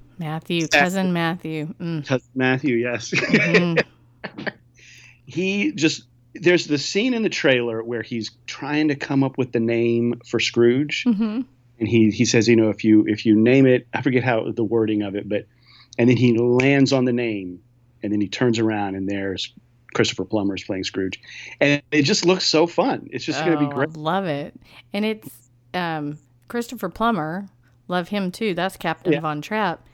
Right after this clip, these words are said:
Speaker 2: Of course, yeah.
Speaker 1: He's classic. <laughs>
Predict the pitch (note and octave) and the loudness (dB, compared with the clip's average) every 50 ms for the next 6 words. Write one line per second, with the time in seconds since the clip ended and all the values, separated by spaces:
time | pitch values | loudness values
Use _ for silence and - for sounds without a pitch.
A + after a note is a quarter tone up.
0 | _ _ _ - B2+ B2+ - - C3+ D#3 A#3+ E3+ - - D3 E3 G#3+ A3+ A#3 A#3+ | _ _ _ -4 -4 -4 -2 0 0 0 0 0 -2 -2 -2 -2 0 0 -2 -2
1 | A#3 G3+ F3+ F3+ - - _ _ _ _ - _ - - - - - F#3+ F#3+ F3+ | -4 -6 -6 -10 -14 -20 _ _ _ _ -20 _ -12 -12 -10 -6 -2 0 0 2
2 | F3 E3 - - - - D#3 D3 - - - - - - _ | 0 -2 -4 -10 -6 -6 -6 -6 -6 -8 -14 -18 -18 -20 _